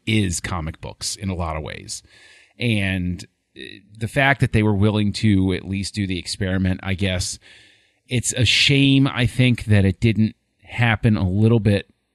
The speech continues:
earlier, or not earlier, but that I wasn't more into comic, into mainstream comics at the time.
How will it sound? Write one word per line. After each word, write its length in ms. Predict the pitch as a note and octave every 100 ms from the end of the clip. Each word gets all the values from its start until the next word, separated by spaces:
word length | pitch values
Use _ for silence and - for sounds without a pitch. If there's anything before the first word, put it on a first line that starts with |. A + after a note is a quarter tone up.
| _ _ _ _ _ _ -
earlier, 500 | A#2+ C3 D#3 D#3 D3 -
or 360 | B2 G#2+ G2 -
not 240 | D#3 F#3 C3+
earlier, 380 | C3 C3+ B2
but 280 | G2+ G2+ G2 _ - F#2+ -
that 140 | A#2+
I 60 | A#2+
wasn't 400 | B2 A#2+ B2+ A#2+
more 420 | G#2+ A2 A2 G#2+
into 300 | F#2+ F2 G2+
comic, 380 | G2 F#2+ F2 - _ -
into 540 | - C#3 B2+ B2+ A2+
mainstream 640 | G2+ G#2 G#2+ G2 - G2+ F2
comics 440 | F#2+ F2 F2 -
at 80 | F2+
the 80 | -
time. 440 | - F2+ C2